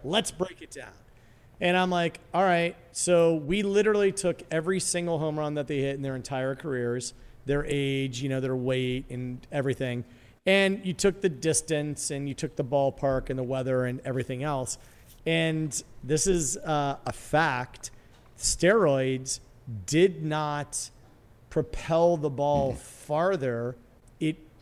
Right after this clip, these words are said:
Speaker 1: increased the chances of hitting the ball cleanly
Speaker 2: In the first place, yeah.
Speaker 1: because it sharpens your eyesight.
Speaker 2: Yeah, that's
Speaker 1: So
Speaker 2: the
Speaker 1: the
Speaker 2: biggest
Speaker 1: average
Speaker 2: difference.
Speaker 1: distance of a home run did not increase. The, the ball did not go farther.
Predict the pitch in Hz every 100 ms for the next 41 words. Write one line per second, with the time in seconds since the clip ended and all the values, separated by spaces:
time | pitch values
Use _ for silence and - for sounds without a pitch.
0 | - 185 220 262 - - 165 147 - -
1 | 135 139 - - 151 147 147 127 113 -
2 | 156 151 131 123 131 123 120 - - 156
3 | 165 233 220 135 123 95 120 95 - 80
4 | - 78 71 165 160 - - - - -
5 | - 170 185 170 143 139 120 143 147 143
6 | 208 - - 113 117 92 80 104 139 170
7 | 101 180 220 220 170 123 196 196 214 202
8 | 185 165 165 160 147 147 123 151 143 143
9 | 139 135 - 127 160 - - - - -
10 | 175 - 135 151 139 160 165 180 147 156
11 | 156 156 156 143 - 147 160 151 139